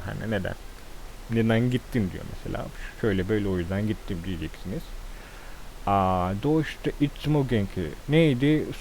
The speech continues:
"Suma wa ryori de." Ee, neydi? Çok yetenekliydi. "Totemo jouzu." Yemek yapmada neydi?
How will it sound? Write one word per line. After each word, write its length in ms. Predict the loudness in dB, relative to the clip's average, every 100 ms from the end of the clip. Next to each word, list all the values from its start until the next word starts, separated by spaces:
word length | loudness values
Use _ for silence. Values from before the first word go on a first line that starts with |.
| -4
"Suma 500 | 0 4 6 4 2 -2 -12 -14 -14 -14 -10
wa 460 | -4 2 4 2 0 -6 -14 -14 -14 -12 -12 -12 -8 2
ryori 600 | 6 8 6 6 4 2
de." 160 | 2 2 0 -4 -10 -12 -12 -12 -12 -12 -12 -12 -12 -12 -14 -10 -2
Ee, 960 | 0 2 0 0 0 -2 -2 -2 -4 0
neydi? 460 | 2 4 4 2 0 -4
Çok 180 | -2 -2 -2 -6 0
yetenekliydi. 680 | 0 2 0 0 -2 -2 -4
"Totemo 640 | -2 -2 4 4 4 0 -2 -8 -16 -14 -14 -12 -14 -14 -14 -14 -12 -12 -12 -10 -6 2
jouzu." 480 | 4 6 4 -2 -8 -10 -12 -14 -14 -14 -14 -16 -14 -14 -14 -14 -14 -14 -12 -10 -12 -6 0
Yemek 300 | 2 4 6
yapmada 480 | 4 4 0 2
neydi? 440 | 2 2 2 0